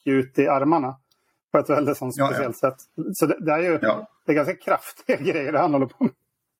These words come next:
Speaker 2: Det er nogle meget kraftige ting, vi kan med vores åndedræt, og når vi leger med, med, øh, sammensætningen. Øh, når, når vi hyperventilerer, når vi
Speaker 1: Præcis.
Speaker 2: ånder rigtig kraftigt, så udvasker vi C O to, øh, i, i systemet, og,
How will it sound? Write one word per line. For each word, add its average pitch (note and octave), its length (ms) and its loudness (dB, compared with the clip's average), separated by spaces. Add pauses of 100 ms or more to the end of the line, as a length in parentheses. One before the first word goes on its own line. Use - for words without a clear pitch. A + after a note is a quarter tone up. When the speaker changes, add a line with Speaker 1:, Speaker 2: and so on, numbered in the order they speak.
(720)
Speaker 2:
Det G#2 80 -4
er C#3+ 60 2
nogle E3+ 220 4
meget - 180 -2
kraftige G3 360 0
ting, E3+ 160 -4
vi C3 60 -2
kan D3+ 240 2
med C#3+ 100 6
vores C3 200 2
åndedræt, B2+ 500 0
og A#2+ 60 0
når B2+ 140 4
vi A#2+ 80 -6
leger C3 380 -2
med, A2+ 100 -8 (140)
med, G#2+ 220 -4
øh, G#2 420 -12
sammensætningen. G#2 800 -2
Øh, F#2+ 200 -4 (120)
når, D#3 160 2
når E3 200 0
vi A#2+ 60 -2 (500)
hyperventilerer, A#2 760 0 (140)
når G#2+ 140 4
vi C3 80 4
Speaker 1:
Præcis. A#2 260 -2 (200)
Speaker 2:
ånder B2 160 4 (140)
rigtig - 260 -20
kraftigt, - 380 -2
så B2 60 0 (120)
udvasker B2+ 460 -2
vi A2 60 -4 (240)
C - 20 -8 (140)
O A#2+ 40 -2 (100)
to, D3+ 80 0 (600)
øh, G#2 140 0 (200)
i, G2 340 0
i - 20 -4 (100)
systemet, A#2+ 460 -2
og, F#2 200 0